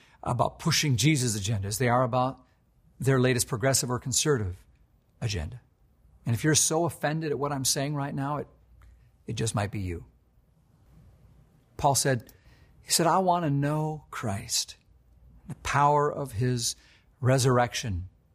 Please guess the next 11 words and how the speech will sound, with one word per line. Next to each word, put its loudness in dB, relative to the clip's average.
That's 0
what -2
he 0
wanted -4
to -14
know. -8
And 2
it 2
really 6
convicts 0
me. -6